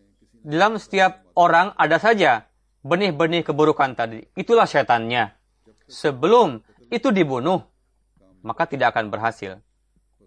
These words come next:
Untuk itu, sebagaimana yang saya katakan di awal,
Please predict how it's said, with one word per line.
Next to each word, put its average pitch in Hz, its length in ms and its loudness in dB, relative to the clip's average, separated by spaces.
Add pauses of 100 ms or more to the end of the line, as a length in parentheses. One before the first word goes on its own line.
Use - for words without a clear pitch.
(280)
Untuk 147 240 -8
itu, 165 320 -4
sebagaimana 143 520 -2
yang 135 40 -8
saya 143 160 0
katakan 143 320 -2
di 131 80 0
awal, 135 400 0